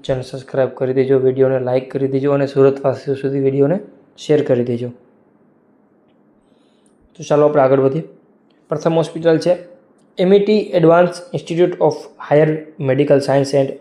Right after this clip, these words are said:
Research Center સુરત. નંબર બે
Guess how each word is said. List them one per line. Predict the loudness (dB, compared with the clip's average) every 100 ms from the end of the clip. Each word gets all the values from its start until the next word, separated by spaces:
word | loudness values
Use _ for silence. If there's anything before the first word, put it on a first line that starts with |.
| -4 -2
Research | 0 -2 -2
Center | -2 -2 -4
સુરત. | -2 0 0 -2 -16 _ _ _ _ _ _ _ _ _ _ _ _ _ _ _ _ _ -20 _ _ _ _ _ _ _ _ _ _ _
નંબર | -6 -2 0
બે | 4